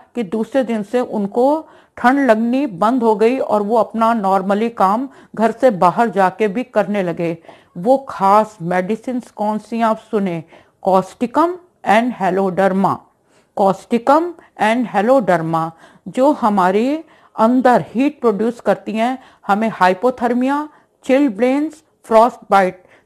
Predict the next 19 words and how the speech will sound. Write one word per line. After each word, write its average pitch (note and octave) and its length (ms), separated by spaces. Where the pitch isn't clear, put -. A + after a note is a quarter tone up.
तीनों C#4+ 260
से C4+ 300
हमें G#3+ 680
बचाती G3+ 580
हैं। D#3 260
बाकी F#3+ 360
जो E4 440
मेडिसिन्स A#3 640
हैं A#3+ 200
चिल C#4+ 280
ब्लेन्स A3+ 400
और B3+ 120
फ्रॉस्ट B3 500
बाइट G3 240
की, A#3+ 240
वो C4 80
बिल्कुल D4 360
सिमिलर C4 600
हैं। D#3+ 340